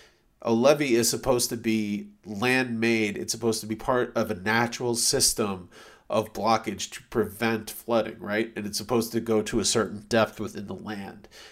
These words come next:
And what you need to do is create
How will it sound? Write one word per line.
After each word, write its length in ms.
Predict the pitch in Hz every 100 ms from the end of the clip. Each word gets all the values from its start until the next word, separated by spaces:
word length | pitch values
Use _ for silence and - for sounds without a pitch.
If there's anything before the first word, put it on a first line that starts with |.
| - -
And 220 | 110 104
what 160 | 113
you 140 | 110 110
need 160 | 110
to 100 | 107
do 340 | 107 117 120 117
is 300 | 101 104 -
create 800 | - - 107 110 117 120 117